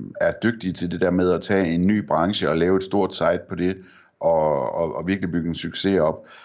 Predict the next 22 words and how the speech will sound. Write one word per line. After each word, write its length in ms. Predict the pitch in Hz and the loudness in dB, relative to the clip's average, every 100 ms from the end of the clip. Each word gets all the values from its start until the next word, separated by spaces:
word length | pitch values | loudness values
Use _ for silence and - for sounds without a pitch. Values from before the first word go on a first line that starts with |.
| - 92 | -6 -2
Jeg 100 | 85 | 2
vil 100 | 92 | 4
i 40 | |
øvrigt 220 | 120 120 | 4 4
også 160 | 98 95 | 2 0
gerne 220 | 90 95 | 0 2
vide, 260 | 95 110 104 | 2 0 0
hvem 260 | 95 92 | 0 0
der 80 | 82 | 2
er 360 | 82 78 67 80 | 2 2 0 -2
dygtige 360 | 95 95 90 | -2 -4 -4
til 300 | - 98 92 | 0 0 2
at 320 | 53 73 76 - | 2 4 2 0
tjene 260 | 82 80 | -2 -2
penge 300 | 87 95 98 | -2 -2 -2
på 260 | 98 87 73 | 0 2 2
at 80 | 78 | 0
lave 340 | 78 78 76 - - | 0 0 -2 -2 0
AdWords 480 | 101 85 82 78 | 0 2 0 0
og 80 | 71 | -6
Facebook 500 | - 117 120 82 73 - | -2 -2 0 -4 -4 -2
ads, 480 | 80 78 - - | 0 0 -6 -10